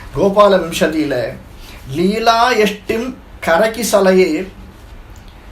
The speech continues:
தக்ஷிணே ன்யாசதன்யாம் அம்சே தேவ்யா புலகருச்சிரே சன்னிவிஷ்டான்ய பாகு மேகஷ்யாமோ ஜெயதிலலிதோ மேகலா தப்த வேணுகு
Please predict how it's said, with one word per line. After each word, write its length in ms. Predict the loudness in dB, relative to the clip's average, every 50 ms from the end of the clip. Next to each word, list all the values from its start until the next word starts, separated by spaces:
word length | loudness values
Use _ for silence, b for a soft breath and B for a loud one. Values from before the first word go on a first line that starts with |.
| B B B B B B B B B B B B B B B -14 -2 2
தக்ஷிணே 540 | 4 4 4 2 0 -2 -2 0 0 0 0 0
ன்யாசதன்யாம் 1000 | 0 0 0 2 2 2 2 2 4 4 4 6 6 6 4 2 0 0 -4 -8 -12 -16 -20 -20 -20 -20 -14 -8
அம்சே 440 | -4 -2 0 0 0 2 2 2 2 2 2
தேவ்யா 640 | 0 0 0 0 0 0 2 2 4 4 2 0 -2 -2
புலகருச்சிரே 760 | 0 0 2 2 2 2 2 2 2 2 2 2 2 0 -2 -4
சன்னிவிஷ்டான்ய 1000 | -4 -4 -4 -4 -2 -2 -2 -2 -2 -2 0 0 0 0 0 -2 -2 -4 -4 -4
பாகு 400 | -4 -4 -6 -6 -6 -6 -10 -10 -12 -18 -20 -20 -20 -20 B B B B B B B B B B B -6 -2
மேகஷ்யாமோ 840 | 0 0 0 0 0 0 -2 -2 -2 0 0 2 2 2 0 0 0 0 0
ஜெயதிலலிதோ 840 | 0 0 2 2 2 2 2 2 2 2 2 0 0 0 -2 -2 -2 -2 -4 -4
மேகலா 680 | -2 0 0 0 0 2 2 2 2 2 2 0 0 -2
தப்த 420 | -2 -4 -6 -6 -4 -2 -2 0
வேணுகு 840 | 0 0 -2 -2 -2 -2 -2 0 0 0 -2 -2 -2 -4 -6 -6 -8